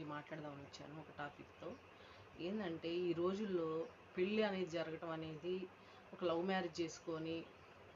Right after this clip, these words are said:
ఆహ్, ఇన్-, ఇంటర్ క్యాస్ట్‌ని చేసుకుందాం అంటే కూడా క్యాస్ట్, అబ్బాయి గాని అమ్మాయి గాని క్యాస్ట్ కూడా ఆగిపోతున్నారు అనమాట. పెళ్లి చేసుకోలేకపోతున్నారు. మంచి అబ్బాయిని ప్రేమించి చేసుకోలేకపోతున్నారు. అదేందంటే, మన పెద్దోళ్ళు పెట్టిన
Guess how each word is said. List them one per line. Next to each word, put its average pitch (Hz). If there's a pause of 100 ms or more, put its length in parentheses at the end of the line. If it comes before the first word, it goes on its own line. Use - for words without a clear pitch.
(180)
ఆహ్, 165 (120)
ఇన్-, 165
ఇంటర్ 180
క్యాస్ట్‌ని 170
చేసుకుందాం 170
అంటే 156
కూడా 175 (600)
క్యాస్ట్, - (380)
అబ్బాయి 170
గాని 196
అమ్మాయి 180
గాని 175
క్యాస్ట్ -
కూడా 214
ఆగిపోతున్నారు 170
అనమాట. 160 (720)
పెళ్లి 226
చేసుకోలేకపోతున్నారు. 165
మంచి 175
అబ్బాయిని 165
ప్రేమించి 170 (220)
చేసుకోలేకపోతున్నారు. 151
అదేందంటే, 180
మన 196
పెద్దోళ్ళు 165
పెట్టిన 165